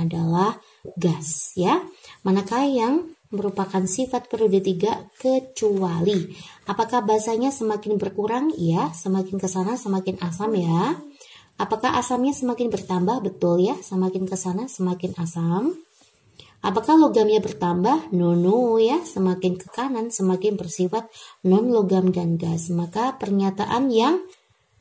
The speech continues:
salah ya, jawabannya sifat logam bertambah, salah ini.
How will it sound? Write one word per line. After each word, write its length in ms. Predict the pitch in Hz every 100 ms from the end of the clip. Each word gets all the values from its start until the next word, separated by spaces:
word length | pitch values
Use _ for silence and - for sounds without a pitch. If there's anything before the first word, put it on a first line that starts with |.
| _ _
salah 560 | - 269 294 311 254
ya, 160 | 226 285 392 - -
jawabannya 480 | 196 190 190 196 285
sifat 400 | 320 214 202 202
logam 320 | 185 190 196
bertambah, 560 | 185 - 175 170 165 160 160
salah 480 | 180 175 247 247 -
ini. 240 | 165 156